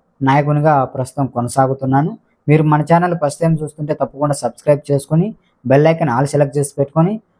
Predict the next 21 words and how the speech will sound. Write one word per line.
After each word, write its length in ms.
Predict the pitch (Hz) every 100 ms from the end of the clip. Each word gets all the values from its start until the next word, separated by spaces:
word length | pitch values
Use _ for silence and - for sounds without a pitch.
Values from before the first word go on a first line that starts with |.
| -
అలాగే 260 | 139 165 180
మరి 240 | 156 151
ముఖ్యంగా 480 | 170 165 170 165 170
లైక్ 400 | 135 143 175 -
చేయడం 200 | 170 170
మర్చిపోకండి. 640 | 139 - 139 135 110 95 _ -
So, 100 | 165
మనం 220 | 160 147
టాపిక్లోకి 500 | 135 147 147 147 139
అయితే 140 | 139
వెళ్ళిపోదాము. 580 | 127 127 135 131 135 147 - _ _ _ _ _ _ _ _ _
ఎంఆర్పిఎస్ 640 | 131 156 185 185 190 170 147
వ్యవస్థాపక 540 | 147 160 170 160 165
అధ్యక్షులు 540 | 139 156 143 160 175 - _ _ _ _ _ -
పద్మశ్రీ 640 | 139 156 170 170 175 170 - - _ _ -
మందాకృష్ణ 640 | 123 131 151 180 175 165 170
మాదిగన్న 460 | 156 156 160 156
గారు 280 | 147 147 - _ _ _ _ _ _ _ _ - _ _ _ _ -
తెలంగాణ 440 | 160 180 190 190
రాష్ట్రంలో 560 | 175 170 170 170 170 165
ఉన్న 360 | 160 165 147